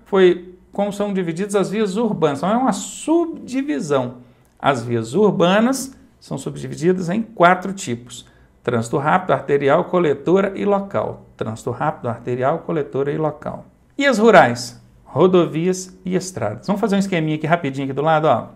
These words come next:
Então vai ser urbanas e rurais. As rurais são só duas: rodovias e estradas. Urbanas, aí tem a trânsito rápido,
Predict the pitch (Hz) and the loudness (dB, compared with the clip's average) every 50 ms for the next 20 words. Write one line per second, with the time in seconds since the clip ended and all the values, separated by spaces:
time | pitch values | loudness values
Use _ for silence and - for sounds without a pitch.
0 | - _ _ _ _ _ _ _ _ _ _ _ _ - - - 151 147 156 147 | -20 _ _ _ _ _ _ _ _ _ _ _ _ -16 -8 -6 -2 0 2 2
1 | 147 - - 117 104 95 - - - - _ - _ _ _ _ _ _ _ _ | 2 0 -2 -4 -4 -6 -8 -14 -20 -20 _ -20 _ _ _ _ _ _ _ _
2 | - 151 151 143 120 120 120 127 127 139 156 175 190 202 214 226 240 240 - - | -4 -2 -2 0 -2 -2 -4 -2 0 2 4 4 4 4 4 4 4 2 -2 -8
3 | - - - _ _ _ _ _ _ _ _ - 160 165 170 180 196 226 - - | -12 -16 -20 _ _ _ _ _ _ _ _ -2 2 4 4 4 4 2 0 -6
4 | - - - - _ _ _ _ _ _ _ _ - 127 113 139 160 180 180 180 | -14 -20 -20 -20 _ _ _ _ _ _ _ _ -10 -6 -4 0 0 2 2 2
5 | 175 165 147 127 117 113 117 - - - - - - - - _ _ _ _ _ | 4 4 4 2 2 0 -4 -8 -12 -16 -18 -20 -20 -20 -20 _ _ _ _ _
6 | _ _ - - 170 170 185 196 202 220 214 220 226 214 196 240 254 220 180 151 | _ _ -8 -6 -4 -2 2 2 4 2 2 2 -2 -2 0 0 0 0 0 -2
7 | 123 117 113 110 - - - - 127 123 120 127 135 139 135 139 143 151 165 170 | -2 -2 -4 -6 -10 -14 -18 -16 -14 -12 -8 -4 -2 -2 0 0 0 0 0 0
8 | 170 160 156 180 208 226 240 240 240 233 233 - - - - _ _ _ _ _ | -2 -4 -4 -4 -2 0 0 0 -2 -2 -4 -10 -14 -16 -18 _ _ _ _ _
9 | _ _ - 185 - - - 170 - 170 - - - 139 131 120 113 110 - 117 | _ _ -4 -4 -2 -2 -2 -2 -2 -2 -4 -6 -4 0 2 4 4 2 0 -4
10 | 113 113 - - - - - - - _ _ _ _ _ _ _ _ _ - 240 | -8 -10 -12 -16 -20 -20 -20 -20 -20 _ _ _ _ _ _ _ _ _ 0 2
11 | 208 196 196 214 202 185 156 131 117 110 110 - - - - _ _ _ _ - | 2 4 4 4 6 4 4 2 2 -2 -4 -8 -14 -20 -20 _ _ _ _ -8
12 | 120 123 131 131 - 143 123 113 110 107 - - - 131 139 139 135 127 131 - | -6 -6 -6 -6 -6 -4 -4 -4 -4 -6 -6 -6 -6 -4 -2 -2 -2 -2 -4 -6
13 | - 123 110 110 113 104 110 110 110 117 123 - - 156 165 156 175 185 196 208 | -6 -6 -4 -4 -4 -4 -2 -2 -2 -4 -4 -6 -8 -10 -6 -4 -2 -2 -2 -4
14 | 220 - | -6 -10